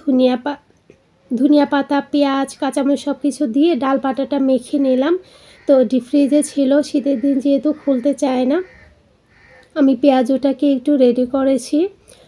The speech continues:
মানে কম তেলে ভাজবো, আম্মা এটা পছন্দ করে, তার জন্য এভাবেই বানানো হয় বেশি। আর ওদিকে, আহ, ছোলা বুটটা হয়ে গিয়েছে। আমার কথার মাঝে যদি ভুল ত্রুটি হয়ে থাকে, প্লিজ আপনারা ক্ষমা সুন্দর দৃষ্টিতে দেখবেন।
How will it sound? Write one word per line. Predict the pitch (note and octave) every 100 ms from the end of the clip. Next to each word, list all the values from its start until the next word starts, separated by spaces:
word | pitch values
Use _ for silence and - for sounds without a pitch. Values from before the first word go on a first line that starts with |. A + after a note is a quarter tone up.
| _ -
মানে | B3+ B3 A#3+ A#3+ B3+ - _ _ _ -
কম | C#4+ D4
তেলে | D4+ D4
ভাজবো, | D4+ C4+ B3 A#3+ -
আম্মা | B3+ B3+ C4+
এটা | B3 B3+
পছন্দ | B3 B3+ - C4+ C4 C4
করে, | C4+ C#4
তার | C4+ A#3+
জন্য | C4 C4+
এভাবেই | C4 B3 C4 C#4+
বানানো | C#4+ C4 B3 B3 B3+
হয় | C4 B3+
বেশি। | A#3 A#3 - E4+ - _ _ _ _ _ _ _ _ -
আর | C4+
ওদিকে, | - D4+ D#4+ D#4 C#4+ D4
আহ, | E4 C4+ B3
ছোলা | B3 C#4 C4+
বুটটা | A#3 C4 - C#4
হয়ে | C4+ C4 C#4+
গিয়েছে। | C#4 B3+ B3 - C#4 D#4+ _ _ _ _
আমার | - C4+ C#4+
কথার | C#4 C4 C#4
মাঝে | D4+ D4+ D#4 D#4+
যদি | D4+ C#4+ C#4+
ভুল | A#3 C4+ C4+
ত্রুটি | - C#4 D#4
হয়ে | - C4 D4+
থাকে, | D4+ C4+ B3+ D4+ G4 _ _ _ _ _ -
প্লিজ | C#4+ C#4 C#4+
আপনারা | C#4 C#4 C#4
ক্ষমা | C#4 B3 B3
সুন্দর | B3+ C#4+ C4
দৃষ্টিতে | B3+ A#3+ A3+ - D4 C#4+
দেখবেন। | B3 B3+ A#3+ C#4 D4+